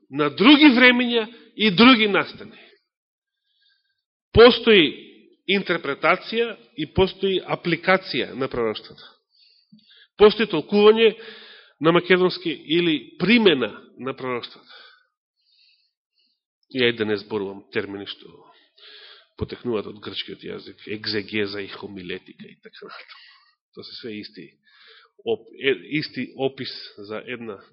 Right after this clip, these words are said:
за една иста проблематика. Различни описи за една иста проблематика. Пророштвата можат да се толкуваат во контекст и да се однесуваат на конкретно време, конкретни лица, конкретни настани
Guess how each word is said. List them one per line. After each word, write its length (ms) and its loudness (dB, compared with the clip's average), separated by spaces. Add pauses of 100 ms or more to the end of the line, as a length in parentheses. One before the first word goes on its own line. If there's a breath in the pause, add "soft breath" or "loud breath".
(680 soft breath)
за 120 -2
една 160 0
иста 240 -6
проблематика. 680 -12 (500 loud breath)
Различни 380 -6
описи 280 -10
за 120 -6
една 140 -8
иста 180 -16
проблематика. 580 -20 (2250 soft breath)
Пророштвата 480 6
можат 560 4
да 100 -2
се 140 -6
толкуваат 680 2
во 220 0
контекст 640 2 (580 loud breath)
и 80 -2
да 100 -2
се 120 -6
однесуваат 560 0
на 80 -4
конкретно 480 -4
време, 300 -2
конкретни 480 -4
лица, 320 -8
конкретни 440 -10
настани 460 -18